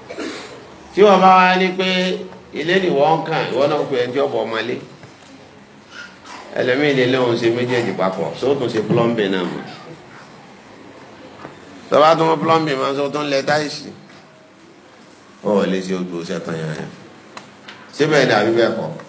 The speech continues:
A mọ̀ bùkátà síra wa, ẹ jẹ́ akẹ́kọ̀ọ́ yẹn bẹ̀. Ẹ̀kọ́ ẹlẹ́ẹ̀kejì, ó ní pé gbogbo ẹni tó lọ́wọ́ ọba tó la rẹ̀ ga bá kà sí pẹ̀lú gbígbé e ga.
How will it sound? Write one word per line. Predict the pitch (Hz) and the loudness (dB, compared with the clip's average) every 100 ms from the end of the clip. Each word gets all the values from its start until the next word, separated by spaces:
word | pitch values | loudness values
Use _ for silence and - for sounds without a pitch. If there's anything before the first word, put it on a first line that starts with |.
| - - - - - | -20 -20 -20 -20 -6
A | 107 139 | 0 0
mọ̀ | 127 | 0
bùkátà | 110 104 117 120 104 | -4 -4 -2 -2 -4
síra | 101 104 101 | -4 -4 -2
wa, | 95 90 - | -2 -2 -6
ẹ | 98 | -8
jẹ́ | 107 107 | -4 -4
akẹ́kọ̀ọ́ | 117 110 95 | -4 -6 -4
yẹn | 87 85 | -4 -6
bẹ̀. | 85 67 69 - - - - - - - - - - - - - - - | -8 -10 -14 -20 -20 -20 -20 -20 -18 -18 -18 -20 -20 -20 -20 -20 -18 0
Ẹ̀kọ́ | 143 165 180 | 2 4 6
ẹlẹ́ẹ̀kejì, | 180 196 - 147 143 - - - - - - - - - - - - | 8 8 6 0 -4 -8 -12 -16 -20 -20 -20 -20 -20 -18 -18 -20 -6
ó | 131 156 | -2 -2
ní | 156 160 160 | -4 -6 -8
pé | 160 160 160 | -6 -6 -6
gbogbo | 160 165 165 | -4 0 2
ẹni | 165 - | 4 4
tó | |
lọ́wọ́ | 180 170 135 | 6 6 4
ọba | 139 135 131 | 2 2 0
tó | 143 | 0
la | 131 123 | 0 0
rẹ̀ | 120 | -2
ga | 127 127 | -2 -2
bá | 135 | -2
kà | 131 113 | -2 -6
sí | 98 90 87 107 - - - - - - - - | -6 -8 -10 -12 -16 -20 -20 -20 -20 -20 -20 -10
pẹ̀lú | 101 113 127 127 | -4 -2 0 -2
gbígbé | 123 131 127 131 | -4 -6 -2 0
e | 120 113 | 2 2
ga. | 104 117 107 | 2 2 2